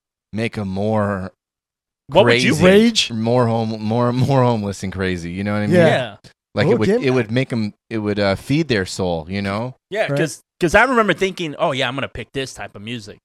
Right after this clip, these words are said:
Speaker 2: But it wasn't for a homeless person. But what would you pick for a homeless person, Mariano?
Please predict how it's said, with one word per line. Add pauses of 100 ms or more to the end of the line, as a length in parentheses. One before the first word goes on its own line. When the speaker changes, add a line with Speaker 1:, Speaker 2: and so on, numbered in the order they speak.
(240)
Speaker 2:
But
it
wasn't
for
a
homeless
person.
But
what
would
you
pick
for
a
homeless
person,
Mariano?